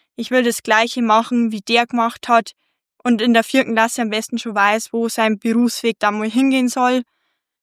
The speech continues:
Spätestens im Come With Me wäre das dann unser Ziel. Da besuchen wir die fünfte bis zur neunte Kla-, bis zur neunten Klasse, bauen da einzelne Projekte, wie dieses Jahr haben wir auch einen größeren Durchgangsprüfer gebaut,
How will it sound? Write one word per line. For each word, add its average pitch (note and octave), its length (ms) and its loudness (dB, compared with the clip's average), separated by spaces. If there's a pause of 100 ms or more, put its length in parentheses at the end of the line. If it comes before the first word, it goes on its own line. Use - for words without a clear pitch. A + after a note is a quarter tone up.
Spätestens C#4+ 720 0
im A#3+ 180 -2
Come B3 340 2
With A#3 160 -2
Me C#4+ 260 4
wäre B3+ 200 2
das C#4 180 -4
dann B3+ 220 2
unser B3+ 360 -4
Ziel. C#4 520 0 (640)
Da B3 100 4
besuchen B3 540 0
wir A#3+ 100 4
die A3 120 -2
fünfte B3+ 460 0
bis A#3+ 280 -4
zur A#3 100 -4
neunte A3+ 400 0
Kla-, A3+ 240 2 (280)
bis B3 160 -6
zur A3+ 120 -4
neunten G#3+ 320 -4
Klasse, B3+ 560 0 (540)
bauen A#3 300 2
da A#3 80 2
einzelne A#3+ 540 0
Projekte, A3+ 720 -2
wie A#3 140 -4
dieses A#3 480 -4
Jahr A3+ 300 2
haben A3+ 160 0
wir A3 180 2
auch G#3+ 160 2
einen G#3+ 140 -2
größeren C4 500 0
Durchgangsprüfer B3 1040 -4
gebaut, A3+ 520 0